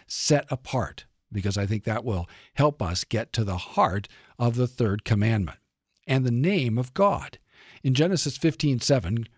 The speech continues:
God said to Abraham, and Scripture says, "And he said to him, 'I am Yahweh, who brought you out from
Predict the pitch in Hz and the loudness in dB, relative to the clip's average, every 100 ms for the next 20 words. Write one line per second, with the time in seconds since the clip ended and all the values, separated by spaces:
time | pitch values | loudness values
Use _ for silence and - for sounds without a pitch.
0 | - 98 98 - 110 113 107 120 87 78 | -8 -2 -2 -2 -4 -2 -2 0 0 -2
1 | 101 - _ _ _ _ _ _ - 107 | -4 -8 _ _ _ _ _ _ -6 -4
2 | - 180 123 107 87 90 - 135 127 120 | 0 0 0 -2 -2 -4 -4 0 2 2
3 | - 196 185 151 98 85 92 - - _ | 0 0 2 2 0 -2 -6 -10 -20 _
4 | - 143 165 190 - 143 135 127 123 - | -2 0 2 0 0 0 2 2 -2 -4
5 | _ 104 117 131 117 78 - - _ _ | _ -2 2 4 2 -2 -8 -16 _ _
6 | - 123 123 156 190 170 156 147 151 165 | -2 -2 2 2 0 0 2 2 0 -8
7 | - 143 101 - - _ _ _ _ 127 | -4 -2 -2 -6 -16 _ _ _ _ -2
8 | 120 | -2